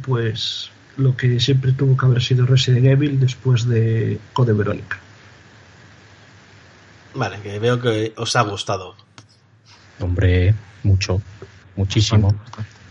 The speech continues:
Speaker 3: ¿Podemos decirlo ya o no, nos esperamos a decirlo
Speaker 2: No,
Speaker 3: luego?
Speaker 2: vamos a esperarlo a luego.
Speaker 3: Vale,
Speaker 2: Primero
Speaker 3: vale.
Speaker 2: un titular así cortito, en plan, ¿qué os ha parecido? Vamos con la actualidad. Primero, esta semana nos llegaba una noticia,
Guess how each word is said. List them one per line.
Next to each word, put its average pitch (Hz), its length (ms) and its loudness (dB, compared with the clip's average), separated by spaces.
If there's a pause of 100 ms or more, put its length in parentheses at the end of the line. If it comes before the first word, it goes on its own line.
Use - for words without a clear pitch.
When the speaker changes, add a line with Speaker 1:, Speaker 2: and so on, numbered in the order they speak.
(120)
Speaker 3:
¿Podemos 113 240 8
decirlo 123 320 4
ya 160 220 2
o 107 100 4
no, 107 140 2
nos 107 120 4
esperamos 98 540 0
a 107 60 0
decirlo 117 220 2
Speaker 2:
No, 113 100 4
Speaker 3:
luego? 117 180 2
Speaker 2:
vamos 117 240 -6
a 107 40 -6
esperarlo 90 540 -12
a 87 120 -16
luego. - 400 -20
Speaker 3:
Vale, 90 140 -2
Speaker 2:
Primero 143 240 4
Speaker 3:
vale. 160 100 4
Speaker 2:
un 151 80 0
titular 120 400 0
así 107 240 -6
cortito, 156 580 -4
en 113 140 -2
plan, 107 600 -4
¿qué 120 100 -4
os 110 100 -8
ha - 40 -14
parecido? 95 440 -16 (1300)
Vamos 196 260 2
con 202 120 2
la 180 60 2
actualidad. 147 560 0
Primero, 135 520 -2 (600)
esta 123 260 -10
semana 160 380 0
nos 143 180 -2
llegaba 143 260 -2
una 156 120 -2
noticia, 135 720 -6